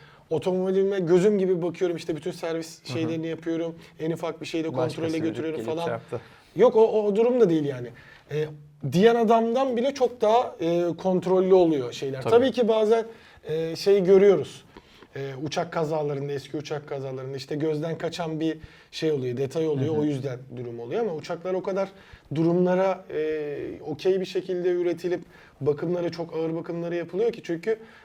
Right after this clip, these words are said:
Speaker 1: birçok açısı var. Bir, zaten çok daha fazla insan taşıyor.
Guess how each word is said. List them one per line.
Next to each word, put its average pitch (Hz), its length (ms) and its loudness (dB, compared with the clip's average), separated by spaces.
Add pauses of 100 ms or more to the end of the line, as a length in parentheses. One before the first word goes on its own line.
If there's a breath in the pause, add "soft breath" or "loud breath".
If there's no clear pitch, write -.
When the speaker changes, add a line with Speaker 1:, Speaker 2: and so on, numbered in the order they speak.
Speaker 1:
birçok 196 300 2
açısı 131 260 -8
var. 117 180 -8
Bir, 233 100 2
zaten 202 360 -4
çok 208 240 -2
daha 220 120 0
fazla 208 300 -2
insan 202 320 -4
taşıyor. 208 360 -4